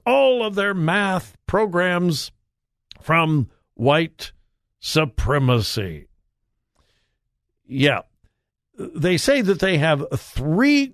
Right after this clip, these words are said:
goals. This is from Quetzal Education Counseling. Decolonize,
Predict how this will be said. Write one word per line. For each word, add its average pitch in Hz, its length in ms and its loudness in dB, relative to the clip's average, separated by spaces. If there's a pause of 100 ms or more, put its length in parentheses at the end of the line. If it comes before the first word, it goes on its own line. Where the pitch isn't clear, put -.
(100)
goals. 147 920 0 (240)
This 160 240 0
is 175 100 0
from 151 260 -2
Quetzal 165 600 -2 (760)
Education 123 840 -2 (160)
Counseling. 110 600 -4 (1120)
Decolonize, 254 1300 0